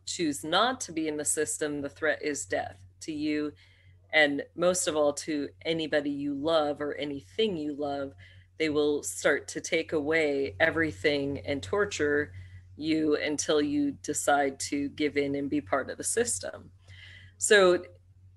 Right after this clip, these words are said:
you know, once you're in the system, it becomes a quota.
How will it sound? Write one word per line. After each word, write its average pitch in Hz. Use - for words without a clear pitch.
you 185
know, 160
once 190
you're 156
in 240
the 220
system, 151
it 170
becomes 151
a 143
quota. -